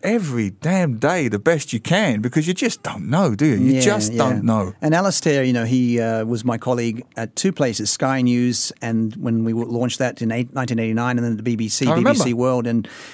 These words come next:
Speaker 2: he is just the nicest man. He's a classic, uh, B B C presenter. He's got the square jaw, great voice, fantastic articulation.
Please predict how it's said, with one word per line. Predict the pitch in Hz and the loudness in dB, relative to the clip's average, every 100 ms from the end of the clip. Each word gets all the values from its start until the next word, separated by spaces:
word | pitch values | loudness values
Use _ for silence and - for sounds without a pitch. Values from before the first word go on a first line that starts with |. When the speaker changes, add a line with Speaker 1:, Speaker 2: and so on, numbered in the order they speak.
| - | -12
Speaker 2:
he | - 190 | -4 -2
is | 190 - | 0 -2
just | 160 | -2
the | 143 | 2
nicest | 131 135 135 139 135 | 2 2 0 -2 0
man. | 123 113 | 0 0
He's | 117 117 | 0 -2
a | |
classic, | - 147 139 156 123 | -4 -4 0 -2 -2
uh, | 131 117 | -2 -2
B | 110 127 | 0 2
B | 127 | 2
C | 120 123 | 0 -4
presenter. | - 113 123 120 120 | -2 -2 0 -2 -2
He's | 127 | -2
got | - 120 | -2 -6
the | 110 | -8
square | - 131 127 | -4 0 0
jaw, | 123 127 123 120 | 0 0 0 -2
great | 127 123 123 | -2 -4 -4
voice, | 110 120 120 - | -4 -2 -2 -4
fantastic | - 113 - 135 - 131 123 | -6 -6 -4 -4 -2 -2 0
articulation. | 120 - 127 120 120 117 139 | -2 -2 -4 -2 -2 0 0